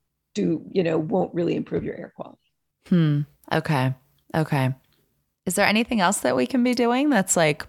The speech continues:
Speaker 2: combative of bad air quality that's sneaking in? Like,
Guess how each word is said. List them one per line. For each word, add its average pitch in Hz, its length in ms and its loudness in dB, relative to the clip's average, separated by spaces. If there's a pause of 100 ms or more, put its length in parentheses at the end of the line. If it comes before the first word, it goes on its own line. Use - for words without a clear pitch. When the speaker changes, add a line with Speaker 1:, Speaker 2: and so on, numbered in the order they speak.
(120)
Speaker 2:
combative 175 680 2
of 170 220 -2
bad 151 240 2
air 139 160 2
quality 170 400 2
that's 165 260 0
sneaking 151 520 2
in? 143 260 2
Like, 165 240 0